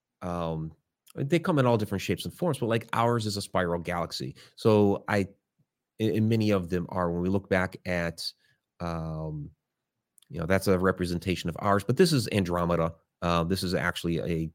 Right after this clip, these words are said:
a legit photo, uh, of Andromeda, what it looks like. So I,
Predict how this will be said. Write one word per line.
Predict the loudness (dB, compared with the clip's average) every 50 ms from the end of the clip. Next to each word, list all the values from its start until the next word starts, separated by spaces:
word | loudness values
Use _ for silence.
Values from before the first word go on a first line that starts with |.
| -10 -8
a | -4 -2 -2 -2 -2 -4 -6
legit | -10 -10 -8 -2 0 0 0 0 0 -2 -2 -2
photo, | -4 0 2 2 2 2 0 -2 -4 -6 _ _ _ _ _ _ _ -6
uh, | -4 -2 -2 -2 -2 -2 -2 -4 -6 -8 -10 _ _ -4
of | -4 -2 -2
Andromeda, | -2 -2 -2 0 0 0 -2 -2
what | -2 2 2 2 2
it | 2 0
looks | 0 0 0 0 0 -2
like. | -2 2
So | 4 4
I, | 6 6 4